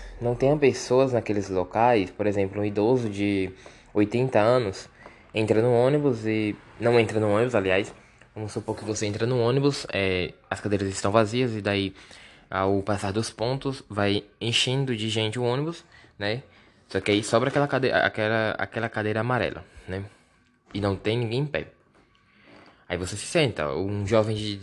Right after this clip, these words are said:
dezenove anos, vamos supor aqui. Daí, se você, você sentou, ok, não tem ninguém em pé, você não está infringindo, você não está infringindo a ética,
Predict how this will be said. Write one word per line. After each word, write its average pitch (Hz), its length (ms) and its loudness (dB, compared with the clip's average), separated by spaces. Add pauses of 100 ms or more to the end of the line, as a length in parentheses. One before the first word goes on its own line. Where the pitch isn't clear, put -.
(140)
dezenove 107 380 -4
anos, 78 480 -8
vamos 85 240 -6
supor 92 440 -4
aqui. 73 260 -8 (1400)
Daí, 131 400 2 (1000)
se - 140 -12
você, 113 580 0 (840)
você 117 140 -10
sentou, 113 420 0
ok, 170 340 -2 (160)
não 101 140 -8
tem 101 120 -4
ninguém 101 180 -2
em 107 80 -6
pé, 117 220 -2
você 104 600 2
não 101 80 -2
está 101 180 -4
infringindo, 104 680 -4
você 98 200 -10
não 104 60 -8
está 104 140 -10
infringindo 113 560 -6
a 123 80 2
ética, 82 480 -4